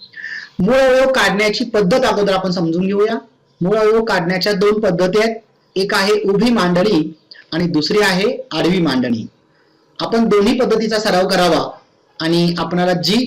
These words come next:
पद्धत सोयीची वाटेल त्या पद्धतीने आपण मूळ अवयव पाडून घ्यावेत. आपण दोन्ही पद्धतीनं मूळ अवयव पाडून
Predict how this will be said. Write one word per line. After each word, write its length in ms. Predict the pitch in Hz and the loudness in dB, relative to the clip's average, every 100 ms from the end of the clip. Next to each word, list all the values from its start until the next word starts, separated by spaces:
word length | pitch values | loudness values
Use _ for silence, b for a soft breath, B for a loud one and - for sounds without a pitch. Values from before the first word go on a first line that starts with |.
| - | 0
पद्धत 380 | 208 180 190 190 | 0 2 2 0
सोयीची 360 | 170 170 170 | 0 0 0
वाटेल 400 | 170 196 160 143 | 0 0 0 0
त्या 100 | 160 | -2
पद्धतीने 460 | 196 180 170 165 165 | -2 -2 -2 0 0
आपण 380 | - 208 165 175 - b _ | 0 0 0 -2 -8 b _
मूळ 140 | 170 233 | 0 2
अवयव 260 | 170 151 | 2 2
पाडून 360 | - 175 143 143 | 0 0 2 2
घ्यावेत. 340 | 113 131 220 - - _ - | 0 0 0 -2 -10 _ -10
आपण 280 | 160 170 175 | -6 0 0
दोन्ही 220 | 165 185 | 2 0
पद्धतीनं 520 | 214 170 180 190 202 208 | 0 0 -2 -2 -2 0
मूळ 120 | 175 | 0
अवयव 300 | 165 165 165 | 2 2 0
पाडून 420 | 165 143 151 156 | -2 0 0 0